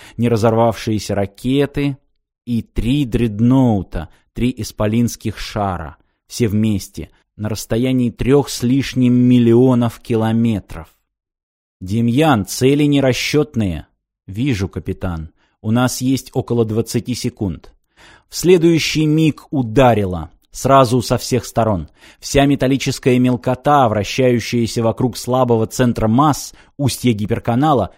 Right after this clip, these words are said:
пришла в движение. Космос заребил от энергетических вспышек. Обломки пришли в движение, устремились к Серебряной Розе.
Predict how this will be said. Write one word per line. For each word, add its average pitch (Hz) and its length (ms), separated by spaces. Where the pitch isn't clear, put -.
пришла 117 360
в 104 60
движение. 101 680
Космос 143 560
заребил 131 880
от - 260
энергетических 123 920
вспышек. - 600
Обломки 143 640
пришли 143 360
в 131 60
движение, 127 880
устремились 135 760
к - 60
Серебряной 117 680
Розе. 110 400